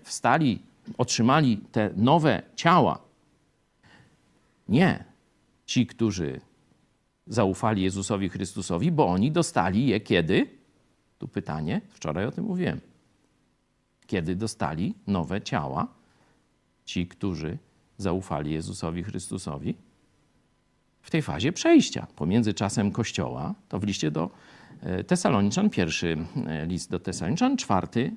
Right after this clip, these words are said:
rozdział, końcówka. Tam było to opisane. „Wtedy ci, co umarli w Chrystusie, dostali nowe ciała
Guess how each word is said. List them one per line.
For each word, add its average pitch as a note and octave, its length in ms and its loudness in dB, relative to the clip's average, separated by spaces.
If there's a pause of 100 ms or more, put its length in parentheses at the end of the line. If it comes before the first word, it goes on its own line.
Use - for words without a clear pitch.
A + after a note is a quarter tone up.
(100)
rozdział, D#3+ 440 4
końcówka. - 640 0 (180)
Tam D2 180 -8
było E2+ 160 -2
to C3+ 120 0
opisane. E3 460 4 (100)
„Wtedy A#2+ 380 2
ci, G#2 140 -2
co F#2+ 140 2
umarli E2 400 2
w C3 40 -2
Chrystusie, F#3 440 2
dostali A3 460 2
nowe A3+ 320 4
ciała D4+ 380 4